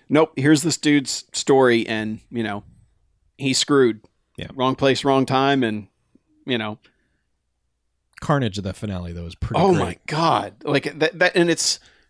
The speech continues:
Speaker 1: weird because it's been, like, I mean, when, when Jack gets it early on, it's pretty gory,
Speaker 2: Mm-hmm.
Speaker 1: but it's, like, filmed darkly. And then, like,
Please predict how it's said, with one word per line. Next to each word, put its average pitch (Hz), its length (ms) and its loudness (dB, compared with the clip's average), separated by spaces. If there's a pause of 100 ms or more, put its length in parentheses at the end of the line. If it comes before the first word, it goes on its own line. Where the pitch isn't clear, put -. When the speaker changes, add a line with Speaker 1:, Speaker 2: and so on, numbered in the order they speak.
(300)
Speaker 1:
weird 165 460 2
because 147 380 2
it's 131 140 -4
been, 180 400 2 (100)
like, 147 240 0
I 151 60 4
mean, 139 340 2 (480)
when, 143 420 4 (220)
when 139 240 2
Jack 151 320 0
gets 131 220 -2
it 117 80 -2
early 113 260 -2
on, 113 180 -4
it's 117 140 -8
pretty 127 380 -6 (380)
gory, 135 500 2
Speaker 2:
Mm-hmm. 117 300 -6
Speaker 1:
but 120 320 0
it's, 123 280 -4
like, 117 300 0 (200)
filmed 117 320 0 (220)
darkly. 110 540 -4
And 120 140 -4
then, 127 140 0
like, 120 320 -2